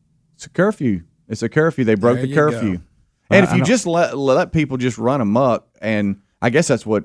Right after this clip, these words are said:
Speaker 1: everybody wants, right? Uh, do they just want
Speaker 3: Evidently.
Speaker 1: no rules and
Speaker 3: No
Speaker 1: just do
Speaker 3: order.
Speaker 1: whatever we want?
Speaker 3: Yeah.
Speaker 2: Yeah.
Speaker 1: Um, but if you
Speaker 3: Chaos,
Speaker 1: break, if you break
Speaker 3: complete
Speaker 1: the
Speaker 3: chaos.
Speaker 1: law, like you're breaking
Speaker 3: <clears throat>
Speaker 1: curfew, they said, unfortunately,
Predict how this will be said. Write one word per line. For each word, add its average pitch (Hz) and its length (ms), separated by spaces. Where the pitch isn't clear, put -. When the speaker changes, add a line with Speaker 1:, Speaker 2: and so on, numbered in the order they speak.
Speaker 1:
everybody 101 320
wants, 101 340
right? 95 340
Uh, 101 120
do 104 160
they 107 80
just 135 160
want 143 100
Speaker 3:
Evidently. 147 240
Speaker 1:
no 143 80
rules 139 480
and 104 60
Speaker 3:
No 143 160
Speaker 1:
just 123 100
do 143 80
Speaker 3:
order. 143 160
Speaker 1:
whatever 135 220
we 131 100
want? 131 240
Speaker 3:
Yeah. 127 140
Speaker 2:
Yeah. 120 300
Speaker 1:
Um, 107 160
but 123 220
if 120 100
you 131 60
Speaker 3:
Chaos, 120 380
Speaker 1:
break, 95 80
if - 40
you 135 80
break 180 300
Speaker 3:
complete - 0
Speaker 1:
the 110 160
Speaker 3:
chaos. - 20
Speaker 1:
law, 131 440
like 113 320
you're 113 160
breaking 123 360
Speaker 3:
<clears throat> 101 60
Speaker 1:
curfew, 110 480
they 117 120
said, 120 320
unfortunately, 131 720